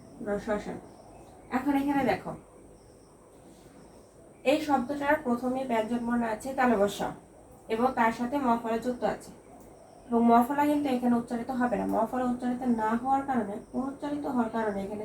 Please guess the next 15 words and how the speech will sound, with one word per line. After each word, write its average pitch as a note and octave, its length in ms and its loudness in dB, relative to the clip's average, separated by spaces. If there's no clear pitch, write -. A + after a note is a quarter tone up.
তালব্য G3 220 -6
শর A3 200 -8
উপরে A#3+ 300 -4
একটা G#3 200 -4
চন্দ্রবিন্দু C#4+ 440 2
হবে। F#3+ 220 -2
আর G3+ 240 8
এই A#3+ 160 2
তালব্য G#3 280 2
স্বরটি C4+ 220 -8
দুইবার, G3+ 320 0
আহ, G3 440 -6
হ্যাঁ, G3+ 220 0
তালব্য A3 240 -2
স - 40 -10